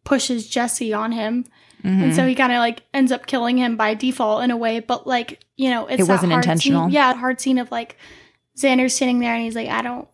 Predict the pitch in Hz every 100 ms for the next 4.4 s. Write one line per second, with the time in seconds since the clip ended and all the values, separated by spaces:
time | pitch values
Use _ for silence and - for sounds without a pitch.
0 | _ 269 262 247 262 - 254 254 247 247
1 | 254 247 330 320 262 247 247 - - 254
2 | 226 247 233 240 233 240 247 240 240 247
3 | 247 226 247 247 226 226 247 240 233 233
4 | 226 226 233 -